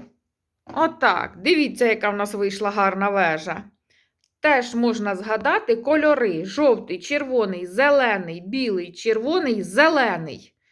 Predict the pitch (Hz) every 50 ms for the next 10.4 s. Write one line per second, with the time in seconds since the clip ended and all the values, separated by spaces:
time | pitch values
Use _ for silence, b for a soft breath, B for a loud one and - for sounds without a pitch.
0 | _ _ _ _ _ _ - 302 302 - - - 240 214 185 175 160 156 156 165
1 | - - 175 214 208 - _ _ _ _ _ _ _ _ _ _ _ _ _ _
2 | _ - - - _ - - - - - _ _ _ - - - - - - -
3 | - - - - - - _ _ _ _ _ _ _ - - - - - - -
4 | - _ - - - - - 180 180 185 285 311 302 285 285 285 269 269 - -
5 | 190 208 262 320 339 330 330 311 - 247 233 226 220 214 202 208 196 185 185 185
6 | 190 185 180 - - - - 240 277 294 220 277 277 269 285 294 302 285 247 202
7 | 170 156 202 - - 220 240 302 330 339 330 311 285 262 233 233 233 - 233 233
8 | 208 220 226 208 196 180 185 185 - - 165 185 202 196 - _ _ _ _ -
9 | - - - - - - - _ _ _ _ _ _ _ _ _ - 427 392 339
10 | 269 202 165 - - - -